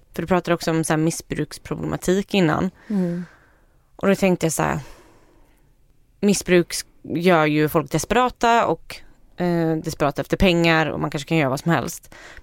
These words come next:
Speaker 1: Men om han beställt ett mord på
Speaker 2: Mm.
Speaker 1: sin exflickvän som då gick igenom, höll på att säga, men
Speaker 2: Ja, men precis, gick enligt plan.
Speaker 1: Ja, som gick enligt plan.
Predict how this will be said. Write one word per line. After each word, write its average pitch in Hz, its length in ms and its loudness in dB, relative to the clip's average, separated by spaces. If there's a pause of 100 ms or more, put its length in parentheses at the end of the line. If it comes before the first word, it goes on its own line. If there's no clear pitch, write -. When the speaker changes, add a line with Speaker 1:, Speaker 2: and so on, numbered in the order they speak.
Speaker 1:
Men 165 100 0
om 170 100 4
han 277 440 2 (1200)
beställt 160 480 -2
ett 156 100 -6
mord 131 360 -2 (840)
på 208 140 0
Speaker 2:
Mm. 180 140 4
Speaker 1:
sin 240 320 4
exflickvän 135 760 -6 (100)
som 156 240 -2
då 139 200 0 (880)
gick 170 280 -2
igenom, 156 480 2
höll 202 120 -4
på 180 80 -10
att 160 40 -6
säga, - 140 -4
men 202 340 -2
Speaker 2:
Ja, 202 200 2
men 180 140 2
precis, 170 280 -4
gick 175 220 -2
enligt 160 380 -4
plan. 170 320 -8 (500)
Speaker 1:
Ja, 214 220 4
som 208 140 2
gick 185 180 2
enligt 165 260 2
plan. 185 400 2